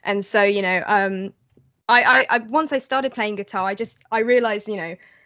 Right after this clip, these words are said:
I just liked being <laughs> good at it, I suppose, <laughs> as, like, a young kid, 'cause, you know, I was like, "Oh, I can do this. Let's keep doing this," 'cause, like, you know, um, you know, I just, I went to guitar lessons, and I just found that I really enjoyed performing was, you know,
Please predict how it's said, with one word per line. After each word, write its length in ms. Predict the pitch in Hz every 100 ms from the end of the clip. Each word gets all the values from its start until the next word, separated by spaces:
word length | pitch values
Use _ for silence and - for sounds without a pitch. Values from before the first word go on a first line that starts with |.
| _ _
I 100 | 285
just 200 | 311 285
liked 340 | 294 285 269
being 240 | 233 277 277
<laughs> 20 |
good 200 | 440 440
at 160 | 427 440
it, 100 | 381
I 120 | 320
suppose, 1000 | 359 330 311 320 415 403 415 370 339 302
<laughs> 40 | 370
as, 240 | 311 247
like, 220 | 262 262
a 40 | 262
young 320 | 254 240 247
kid, 340 | 254 233 -
'cause, 160 | - 247
you 80 | 226
know, 220 | 190 190 - - -
I 60 | -
was 100 | 247
like, 120 | 277
"Oh, 100 | 339
I 80 | 349
can 180 | - 262
do 220 | 311 359
this. 440 | 262 185 - - _ _
Let's 160 | 302 339
keep 260 | - 339 -
doing 220 | 277 226
this," 200 | 208 196
'cause, 200 | 254 220
like, 280 | 233 214 240
you 100 | 233
know, 220 | 170 196 - _ _ _ -
um, 460 | 220 208 202 202 -
you 100 | 262
know, 100 | 269
I 120 | 220 220
just, 260 | 240 - _ -
I 80 | 220
went 200 | 240 -
to 80 | 208
guitar 360 | 214 - 214
lessons, 500 | 208 208 - 202 196
and 200 | - 202
I 80 | 202
just 320 | 214 208 - -
found 260 | 214 214
that 80 | 208
I 60 | 208
really 360 | 214 226 220
enjoyed 400 | 214 214 202 202
performing 640 | 220 - 214 208 214 247
was, 260 | 233 214 -
you 200 | - 214
know, 200 | 196 180